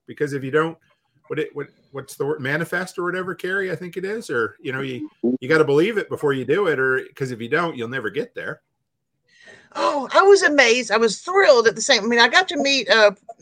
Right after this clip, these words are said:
Speaker 2: uh, the Porterhouse and Teal guy,
Speaker 1: Yeah.
Speaker 2: and I was listening to the podcast with him the other day. He had, like, three hundred subscribers on it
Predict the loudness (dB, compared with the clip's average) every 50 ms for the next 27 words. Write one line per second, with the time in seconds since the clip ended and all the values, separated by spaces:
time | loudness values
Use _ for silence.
0 | 0 2 4 4 2 0 0 -2 0 4 4 4 6 6 4 4 2 2 0 -4
1 | -8 -8 -6 0 4 4 4 6 6 6 6 6 4 2 -2 _ _ -20 -14 -2
2 | 2 2 4 6 6 4 4 2 -2 -2 0 0 -2 -2 0 -2 -2 0 0 -2
3 | 0 2 4 4 2 2 2 2 2 2 0 -2 -6 -4 -2 -2 0 4 4 4
4 | 4 4 6 6 6 6 6 6 4 4 4 4 4 2 0 0 -2 -2 -2 0
5 | 0 -2 -2 -2 -4 -4 -6 -4 -4 0 4 4 4 4 2 0 0 2 0 0
6 | -2